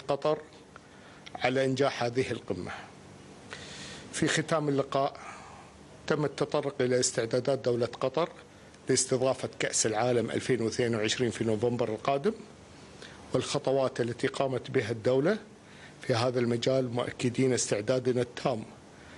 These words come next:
للاستضافة والخروج بنسخة مميزة من بطولات كأس العالم.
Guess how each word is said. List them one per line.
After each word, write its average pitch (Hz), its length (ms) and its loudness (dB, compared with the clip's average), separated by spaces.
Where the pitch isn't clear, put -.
للاستضافة 131 840 2
والخروج 127 640 2
بنسخة 131 380 2
مميزة 120 640 2
من 120 140 4
بطولات 120 600 2
كأس - 300 0
العالم. 101 400 -2